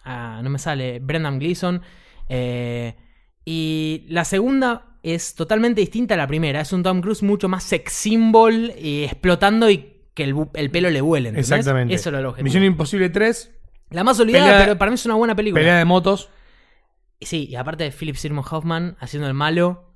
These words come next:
Speaker 1: memorable. La escena del avión donde Tom Cruise lo tortura es para mí increíble.
Speaker 2: Es una muy buena, muy, hace mucho que no, no
Speaker 1: Los,
Speaker 2: veo la saga igual.
Speaker 1: con los chips en, en la cabeza que te explotan si pasa tanto tiempo.
Speaker 2: Sí, ya me acuerdo.
Speaker 1: Genial.
Speaker 2: Sí,
Speaker 1: Y
Speaker 2: sí, sí.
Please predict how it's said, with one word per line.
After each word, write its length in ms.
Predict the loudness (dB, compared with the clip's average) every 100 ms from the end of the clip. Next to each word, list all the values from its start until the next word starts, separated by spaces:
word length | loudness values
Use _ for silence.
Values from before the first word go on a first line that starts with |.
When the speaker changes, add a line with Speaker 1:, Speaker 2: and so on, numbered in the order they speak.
| _
Speaker 1:
memorable. 580 | -4 -2 0 2 2 0
La 100 | -2
escena 360 | -6 -4 -2 -2
del 100 | -2
avión 300 | -2 -2 -2
donde 180 | -4 -6
Tom 200 | -8 -6
Cruise 160 | -6
lo 100 | -6
tortura 640 | -6 -6 -2 0 -2 -4 -10
es 220 | -10 -8
para 160 | -8 -6
mí 140 | -4
increíble. 640 | -4 -4 -2 -2 -4 -8 -16 _
Speaker 2:
Es 200 | -8 -6
una 100 | -4
muy 140 | -2 -2
buena, 460 | -2 -2 -2 -4 -4
muy, 140 | -8
hace 200 | -8 -4
mucho 280 | -2 0 -2
que 140 | -4 -2
no, 640 | 0 0 0 0 -2 -4
no 40 | -2
Speaker 1:
Los, 160 | 0
Speaker 2:
veo 160 | 2 4
la 100 | 4
saga 240 | 2 -2
igual. 220 | -2 -2 -2
Speaker 1:
con 100 | -4
los 140 | -6
chips 400 | -6 -6 -8 -12
en, 420 | -6 -4 -4 -6
en 240 | -8 -8 -8
la 100 | -6
cabeza 340 | -4 -4 -4
que 100 | -8
te 60 | -10
explotan 520 | -12 -4 -2 0 -2
si 140 | -4 -8
pasa 220 | -8 -8
tanto 280 | -8 -8 -6
tiempo. 360 | -6 -6 -8 -10 -18 -10
Speaker 2:
Sí, 380 | -2 0 0 -4
ya 120 | -4
me 80 | -2
acuerdo. 240 | -4 -6
Speaker 1:
Genial. 340 | -6 -6 -8 -10
Speaker 2:
Sí, 120 | -6
Speaker 1:
Y 40 | 0
Speaker 2:
sí, 200 | 0 -2
sí. 200 | -8